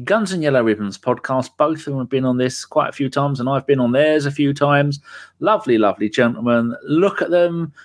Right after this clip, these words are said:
They had to have a, a bit of a lay down after that because, quite frankly, they're, they're both greying and getting older.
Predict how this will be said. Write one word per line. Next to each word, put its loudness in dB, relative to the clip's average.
They 2
had -2
to -6
have -2
a, 0
a 0
bit -2
of 0
a 0
lay 0
down 0
after 0
that -2
because, -4
quite -4
frankly, -2
they're, 0
they're 0
both 0
greying 0
and -2
getting -2
older. 2